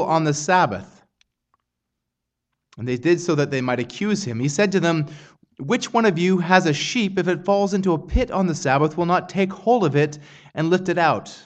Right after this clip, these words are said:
Of how much more value is a man than a sheep?" So it is lawful to do good on the Sabbath. Then he said to the man, "Stretch out your hand." And the man stretched it out,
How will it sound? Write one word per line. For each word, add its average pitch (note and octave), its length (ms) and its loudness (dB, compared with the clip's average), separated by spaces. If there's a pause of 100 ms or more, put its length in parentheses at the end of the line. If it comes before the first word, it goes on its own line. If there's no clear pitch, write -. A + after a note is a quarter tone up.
(1700)
Of D3+ 140 0
how F#3+ 180 4
much G#3 260 2
more F3+ 160 2
value E3 380 0
is D3 160 -2
a C#3 60 0
man D3 680 0 (200)
than D3 120 0
a C#3+ 60 2
sheep?" - 440 -4 (1700)
So D#3+ 160 -2
it E3 60 2
is C#3 120 -2
lawful F#3 440 0
to - 120 -6
do D3+ 180 0
good G#3 320 -2
on D#3+ 160 0
the A#2+ 80 -2
Sabbath. G2 640 -8 (840)
Then F#3+ 100 2
he A3+ 60 0
said G#3 200 0
to G3 60 0
the F#3 100 2
man, C#3 300 2
"Stretch F#3+ 420 -4
out F#3 120 2
your D#3+ 120 0
hand." B2+ 300 -2
And C3+ 80 -2
the C#3 40 0
man D3+ 200 2
stretched D3+ 400 -2
it C#3+ 60 -2
out, B2 340 0